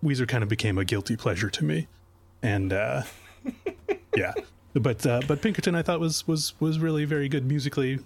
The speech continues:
and, uh, it hit that sort of, I mean, I was probably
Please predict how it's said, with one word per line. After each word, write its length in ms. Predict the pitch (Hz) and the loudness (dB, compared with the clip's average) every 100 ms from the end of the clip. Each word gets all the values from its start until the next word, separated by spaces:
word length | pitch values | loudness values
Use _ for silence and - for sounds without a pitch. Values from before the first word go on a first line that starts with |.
| - 139 | -4 0
and, 320 | 123 117 110 | 2 2 2
uh, 260 | 107 107 113 - - - - | 2 0 -2 -8 -20 -6 -2
it 100 | 127 | 0
hit 140 | 147 | 2
that 280 | 135 120 - | 2 0 -2
sort 180 | - 127 | 0 0
of, 240 | 107 - - - | 0 -4 -12 -2
I 60 | 139 | 2
mean, 100 | 117 | 2
I 40 | |
was 120 | 107 | 2
probably 520 | - 120 110 110 107 | 0 0 2 2 0